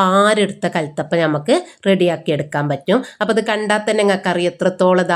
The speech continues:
ആരെടുത്തിട്ടുണ്ട് എന്നുള്ളത്. അപ്പൊ ഇത് തയ്യാറാക്കാനായിട്ട് ഒരു പാത്രം എടുത്തിട്ടുണ്ട്. അതിലേക്ക് ഇരുന്നൂറ്റി അയിമ്പത് എം എല്ലിൻ്റെ കപ്പിൽ ഒരു കപ്പ് പച്ചരിയാണ് ഇട്ട് കൊടുത്തിട്ടുള്ളത്. അപ്പോൾ കപ്പ് ഇല്ലാച്ചെങ്കിൽ നിങ്ങൾക്ക് പിന്നെ എന്താണ് ഒരു ഗ്ലാസ്സിലൊക്കെ അളന്നെടുത്തിട്ട് ഇതുപോലെ ചെയ്തെടുക്കാം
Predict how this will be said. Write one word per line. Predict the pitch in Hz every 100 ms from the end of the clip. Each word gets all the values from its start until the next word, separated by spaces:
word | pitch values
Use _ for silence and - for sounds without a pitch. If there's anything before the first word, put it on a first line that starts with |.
| 165
ആരെടുത്തിട്ടുണ്ട് | 156 160 147 151 151 147 147 147
എന്നുള്ളത്. | 147 147 147 220 262 - 277
അപ്പൊ | 294
ഇത് | 233 214
തയ്യാറാക്കാനായിട്ട് | 165 147 147 151 147 147 139 135 131 180 - _ _ _ _ _ _ _
ഒരു | 277 262
പാത്രം | 185 170 175 175
എടുത്തിട്ടുണ്ട്. | 143 165 165 156 226
അതിലേക്ക് | 180 160 156 147 233 311 - -
ഇരുന്നൂറ്റി | 277 277 294 294 311 302 - -
അയിമ്പത് | 196 190 196 196 220
എം | 185 175 165
എല്ലിൻ്റെ | 156 185
കപ്പിൽ | 214 - - 156 226 233
ഒരു | 277 -
കപ്പ് | 208 - 208
പച്ചരിയാണ് | 233 170 - 170 175 160 151
ഇട്ട് | 160
കൊടുത്തിട്ടുള്ളത്. | 147 147 143 151 151 202 247 - 240
അപ്പോൾ | 254 254
കപ്പ് | 233 - 285
ഇല്ലാച്ചെങ്കിൽ | 240 208 196 185 185 202
നിങ്ങൾക്ക് | 185 170 190 294 339 - _
പിന്നെ | 175 165
എന്താണ് | 165 156 165
ഒരു | 180 190
ഗ്ലാസ്സിലൊക്കെ | 185 170 170 - 190 - 220
അളന്നെടുത്തിട്ട് | 170 151 156 139 - 147 - 202 -
ഇതുപോലെ | 185 156 147 143
ചെയ്തെടുക്കാം | 170 139 135 139 151